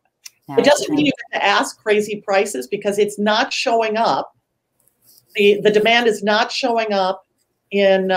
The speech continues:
Speaker 2: um, in pri-, huge price increases. What it's saying is, if you price your property correctly, you will get, um, showings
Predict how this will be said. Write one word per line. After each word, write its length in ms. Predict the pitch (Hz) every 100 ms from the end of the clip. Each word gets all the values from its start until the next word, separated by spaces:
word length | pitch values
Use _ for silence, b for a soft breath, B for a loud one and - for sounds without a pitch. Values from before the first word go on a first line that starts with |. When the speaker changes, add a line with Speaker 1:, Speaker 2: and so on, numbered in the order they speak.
| -
Speaker 2:
um, 520 | 185 190 185 180 175 - _
in 280 | 185 190 180
pri-, 380 | - 247 233 233
huge 600 | - - 277 285 214 -
price 320 | 208 208 202 202
increases. 840 | 175 - 156 135 - 95 - - _ _ _
What 140 | 208
it's 200 | 214 214
saying 340 | 262 247 226 185
is, 300 | 170 170 185 -
if 140 | 202
you 140 | 196 -
price 340 | 214 220 -
your 120 | 262
property 480 | - 202 202 214 208 _
correctly, 800 | 170 160 220 - - - - - _ _ _ _ _ _ _ -
you 120 | 202
will 160 | 202 175
get, 300 | 208 190 - _
um, 340 | 180 170 160 -
showings 600 | - 202 214 254 285